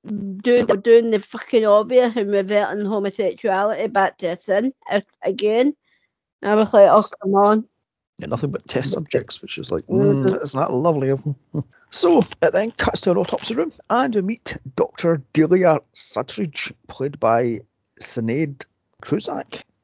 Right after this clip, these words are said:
Speaker 1: Uh-huh.
Speaker 2: She tells, uh, Finch the poisons used in the bodies can be found in any household in England. Therefore, it, it's completely untraceable. So <laughs> smart there. Being,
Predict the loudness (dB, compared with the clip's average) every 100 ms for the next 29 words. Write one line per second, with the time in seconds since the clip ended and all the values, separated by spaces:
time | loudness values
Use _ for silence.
0 | _ -4 0 2 0 _ _ _ -12 -8
1 | -8 -2 0 0 -4 -6 -8 -10 _ _
2 | -2 -2 -2 -4 -4 -2 -4 -6 -8 _
3 | _ -8 -6 0 0 2 -2 -6 -6 -4
4 | -6 -4 -4 -4 -2 0 0 -2 -8 -6
5 | -6 -6 -2 -2 0 -6 -10 _ 0 2
6 | 2 0 -8 0 2 2 0 -4 -2 -2
7 | -2 -4 -4 -4 -4 -2 -2 -2 -2 -8
8 | -16 -18 -2 -2 0 -4 -4 -12 -12 -12
9 | -12 -8 -4 -4 -2 -4 -2 -2 -2 _
10 | _ _ _ _ _ _ 0 0 -4 -6
11 | -8 -6 -2 -2 -2 -4 -4 -6 -4 -4
12 | -4